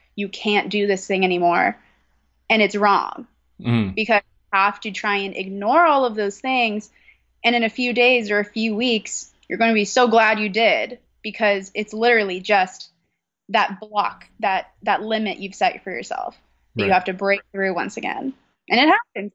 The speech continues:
Speaker 1: every couple months. You might break through it and it comes back around and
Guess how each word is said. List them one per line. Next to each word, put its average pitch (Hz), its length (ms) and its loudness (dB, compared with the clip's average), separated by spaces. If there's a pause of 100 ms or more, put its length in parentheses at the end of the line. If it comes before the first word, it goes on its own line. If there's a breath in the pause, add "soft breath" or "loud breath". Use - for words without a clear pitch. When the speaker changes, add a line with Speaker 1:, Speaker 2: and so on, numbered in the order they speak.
Speaker 1:
every 277 160 -2
couple 320 240 2
months. 320 440 2
You 226 80 -4
might 233 180 2
break 254 240 -2
through 277 260 0
it 339 80 4
and 269 120 2
it 202 120 0
comes 254 220 0
back 254 260 2
around 254 520 2
and 208 240 0